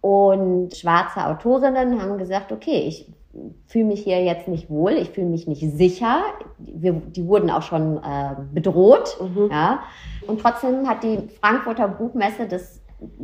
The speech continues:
Speaker 1: so gelassen. So, die Autorinnen haben abgesagt, die Schwarzen. Die Neurechten durften bleiben und, äh, der Grund war, äh, angebliche Meinungsfreiheit. Wir müssen auch Meinungen aushalten können, die wir nicht gut finden.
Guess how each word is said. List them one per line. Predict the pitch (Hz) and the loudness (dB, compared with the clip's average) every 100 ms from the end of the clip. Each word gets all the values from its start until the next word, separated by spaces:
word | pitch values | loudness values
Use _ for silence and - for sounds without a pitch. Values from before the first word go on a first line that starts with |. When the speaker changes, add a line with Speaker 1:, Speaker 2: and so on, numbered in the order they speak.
| 151 | -8
Speaker 1:
so | 175 160 | -4 -2
gelassen. | 147 135 160 285 453 | 0 0 0 -4 -4
So, | - | -6
die | 165 151 - | -8 -6 -4
Autorinnen | 160 180 170 165 151 | -4 -2 -2 -2 -2
haben | 143 135 | -4 -2
abgesagt, | 214 - 262 262 269 | -4 -4 -2 -2 -2
die | 254 | -8
Schwarzen. | 247 247 247 - 262 254 - - - - - | -6 -2 -2 -4 -8 -8 -12 -20 -20 -20 -6
Die | 185 | -2
Neurechten | 180 185 185 185 - 196 170 | 2 4 4 2 -2 -4 -2
durften | 165 - 156 | -2 -4 -4
bleiben | 151 160 208 226 247 247 - | 0 2 4 2 0 -2 -2
und, | 180 185 180 180 180 175 170 - - | 0 2 4 2 2 0 -2 -6 -6
äh, | 175 | 0
der | 180 170 | 2 2
Grund | 170 165 175 202 220 196 | 0 -2 0 0 -2 -2
war, | 180 185 185 190 190 190 185 - - | 2 6 8 8 8 6 4 0 -2
äh, | 185 180 175 - - | 0 2 0 -4 -2
angebliche | 190 196 190 190 175 165 165 | 0 0 0 -2 -4 -4 -4
Meinungsfreiheit. | 139 131 120 107 - _ - 120 123 123 151 | -4 -6 -10 -14 -18 _ -8 -8 -6 -6 0
Wir | 185 | 6
müssen | 220 262 - 277 | 6 6 4 6
auch | 214 208 | 6 6
Meinungen | 185 220 240 226 214 | 6 6 6 4 4
aushalten | 165 196 214 202 180 202 190 190 | 6 6 4 2 4 4 0 -8
können, | 175 165 170 165 170 160 | 0 2 2 2 0 2
die | 240 | 6
wir | 254 | 8
nicht | 254 247 - | 6 4 0
gut | 226 220 | -2 -2
finden. | - 151 147 - 147 135 - | -2 0 0 -4 -4 -6 -10